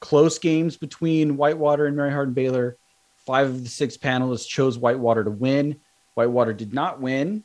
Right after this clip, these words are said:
and the game was not particularly close, uh, which is a testament, I think, to just how well Mary Hardin Baylor is playing this December, that they have sort of outperformed our panel's expectations for two weeks in a row. Uh, Ryan Tipps was the lone panelist to take the Crew this week to advance,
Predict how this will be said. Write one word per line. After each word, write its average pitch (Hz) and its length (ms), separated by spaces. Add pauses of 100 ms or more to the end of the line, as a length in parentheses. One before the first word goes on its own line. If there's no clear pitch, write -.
and 120 100
the 117 40
game 123 240
was 113 100
not 131 180
particularly 123 600
close, 123 560 (380)
uh, 117 180
which 131 240
is 151 280
a 135 60
testament, 175 400
I 143 160
think, 139 240
to 120 80
just 120 220
how 123 140
well 117 500 (280)
Mary 120 200
Hardin 117 220
Baylor 123 300
is 101 120
playing 113 340
this 104 160
December, 107 480
that 98 160
they 110 140
have 104 280
sort 117 240
of 104 140
outperformed 110 720
our 107 200
panel's 113 440
expectations 104 840
for - 100
two 104 200
weeks 104 240
in 101 60
a 95 40
row. 98 320 (560)
Uh, 110 220
Ryan 135 340
Tipps 147 400
was 127 160
the 110 100
lone 123 480
panelist 139 640
to 120 60
take 143 320
the 180 80
Crew 175 300
this 175 280
week 185 280
to 170 160
advance, 170 500